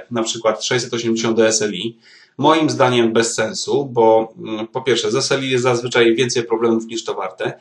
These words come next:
Są mikroprzycięcia. Możecie nawet kupić kartę sześćset dziewięćdziesiąt od Nvidia. Też nie ma problemu, ale to też jest dwurdzeniowa karta działająca na zasadzie S L I.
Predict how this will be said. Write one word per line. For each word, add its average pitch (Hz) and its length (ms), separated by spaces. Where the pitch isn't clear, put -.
Są 123 260
mikroprzycięcia. 120 760
Możecie 147 300
nawet 143 260
kupić 143 500
kartę 139 380
sześćset 139 300
dziewięćdziesiąt 131 540
od 101 80
Nvidia. 104 320
Też 123 180
nie 139 60
ma 135 100
problemu, 117 440
ale 143 160
to - 80
też 175 200
jest 127 180
dwurdzeniowa 135 520
karta 135 440
działająca 135 380
na 127 120
zasadzie 120 340
S 117 160
L 113 100
I. 98 220